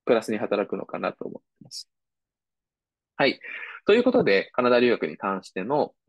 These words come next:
動画でした。あの、こういう人たちすごくおすすめですし、特に英語に自信がない大学生とかは、あの、アメリカのコミカレに行くか、もしくはこういうカナダの大学に行かれるかをどちらか選択されるといい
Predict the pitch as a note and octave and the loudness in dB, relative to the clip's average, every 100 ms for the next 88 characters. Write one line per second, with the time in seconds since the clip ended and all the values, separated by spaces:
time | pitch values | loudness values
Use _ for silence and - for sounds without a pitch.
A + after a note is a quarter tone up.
0 | - F2+ F2+ - - F2+ - - - _ | -4 -2 -2 -4 -6 -12 -12 -12 -12 _
1 | _ _ B2+ A#2+ A2+ C#3+ C#3 B2 F#2+ F#2+ | _ _ -2 0 2 2 2 -2 -4 -6
2 | - G#2+ - F2 F2 - F#2+ F2 - - | -6 -6 -4 -6 -8 -12 -10 -10 -12 -16
3 | - A2 G3+ C#3+ - D3 G3 G3 G3 D3+ | -8 -4 -2 0 2 4 6 4 4 2
4 | A#2 D3+ D3 D3+ C3 F2 G2 G#2 G#2 - | 0 -6 -8 -4 -2 -2 -4 -4 -6 -10
5 | - _ F2 F2 _ _ _ _ F3 A#2 | -20 _ -6 -6 _ _ _ _ 0 0
6 | - _ _ _ _ - G2 - C3+ C#3+ | -2 _ _ _ _ -6 -4 0 0 0
7 | - C#3 C#3 C#3 C#3 C#3 C#3 C3 C3 B2+ | 2 2 4 2 0 -2 -4 -4 -2 -2
8 | B2 A#2+ C3 B2 - _ A3 F3+ B2+ F3 | -4 -6 -4 -4 -6 _ -4 -2 -2 -8
9 | - F3+ D3 - G#2 G2+ B2 G#2+ G#2 G2+ | -4 0 2 0 -2 -4 -6 -6 -6 -6
10 | F#2 F2+ - - - F2+ E2+ - - - | -6 -6 -8 -8 -2 -2 -2 -6 -8 -2
11 | B2+ A#2+ - G#2+ G2 G2 F2+ - - F#2 | 0 0 0 -4 -4 -6 -6 -6 -4 -2
12 | F2+ - - | -2 -4 -6